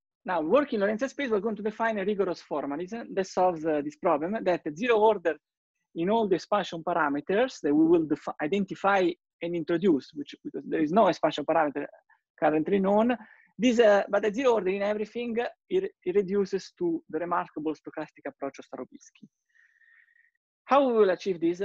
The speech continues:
We will use, uh, two crucial simplifications around which we will expand. And this allows us to solve, uh, notice this, uh, a non-perturbative, uh, quantum problem in a, in a, in a curved space-time. Now, this curved time is still rigid,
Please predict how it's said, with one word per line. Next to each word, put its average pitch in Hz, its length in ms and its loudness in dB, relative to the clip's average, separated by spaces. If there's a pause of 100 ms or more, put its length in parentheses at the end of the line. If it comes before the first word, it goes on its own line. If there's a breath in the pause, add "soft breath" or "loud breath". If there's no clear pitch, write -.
(100)
We 214 120 -6
will 247 140 -4
use, 254 280 -4
uh, 196 120 0 (140)
two 285 120 -2
crucial 196 280 -2
simplifications 170 880 -6 (120)
around 214 260 4
which 226 260 2
we 175 140 6
will 160 140 4
expand. 143 560 -4 (760 soft breath)
And 202 120 0
this 302 100 4
allows 220 260 6
us 190 120 -6
to 226 100 -12
solve, 240 400 -2
uh, 175 140 -2 (120)
notice 208 300 -2
this, 202 200 -4
uh, 180 140 2 (460)
a 190 60 -4
non-perturbative, 208 880 -2
uh, 165 100 0
quantum 190 420 -4
problem 214 380 2 (220)
in 156 140 -6
a, 151 260 -4
in 151 180 -2
a, 147 260 -2
in 151 80 0
a 160 60 0
curved 214 240 2
space-time. 139 500 -2
Now, 147 160 0
this 156 160 -6
curved - 200 -4
time 269 160 4
is 208 80 -6
still 190 180 4
rigid, 160 400 0